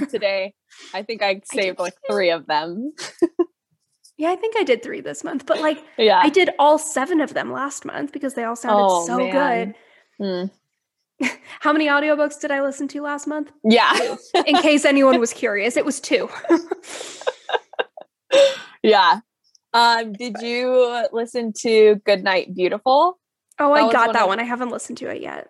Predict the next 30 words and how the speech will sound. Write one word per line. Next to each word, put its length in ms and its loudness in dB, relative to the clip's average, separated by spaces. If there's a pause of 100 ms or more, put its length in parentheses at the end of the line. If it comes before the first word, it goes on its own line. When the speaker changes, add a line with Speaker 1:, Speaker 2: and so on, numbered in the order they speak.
Speaker 1:
Okay. 480 -2 (160)
That's 420 2
one 500 -8 (140)
that 300 2 (600)
I, 420 2 (180)
again, 340 -4
like, 180 -14
recommend 540 -4
the 100 -4
audio 360 2
versus 420 -12
the 80 -10
book 240 0 (240)
'cause 100 -8
the 200 0
audio 640 2 (200)
really, 560 0
really 360 2
accentuates 840 -4
the 80 2
twists 600 -6
in 140 -4
that 240 -2
book. 240 0
Speaker 2:
I 1400 -14
love 40 0
that. 40 -4
Or, 220 0
Speaker 1:
Mm-hmm. 100 -2
Speaker 2:
um, 500 -6